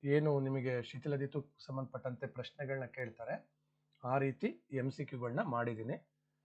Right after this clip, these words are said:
ಎಲ್ರೂ ಅಟೆಂಡ್ ಮಾಡಿ. ಈ ಕೆಳಕಂಡವುಗಳಲ್ಲಿ ಯಾವುದು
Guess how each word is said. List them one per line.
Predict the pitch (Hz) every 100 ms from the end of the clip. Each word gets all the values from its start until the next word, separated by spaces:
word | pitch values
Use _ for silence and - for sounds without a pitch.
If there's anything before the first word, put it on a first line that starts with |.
| _ _ _ _ _
ಎಲ್ರೂ | 123 120 127 120 104 -
ಅಟೆಂಡ್ | 120 147 131 120
ಮಾಡಿ. | 101 123 - - _ _ _ _ - _ _ _ _ -
ಈ | 175 214
ಕೆಳಕಂಡವುಗಳಲ್ಲಿ | - 151 156 165 156 151 139 135 127 143 254 -
ಯಾವುದು | 123 113 139 151 139 170 120 -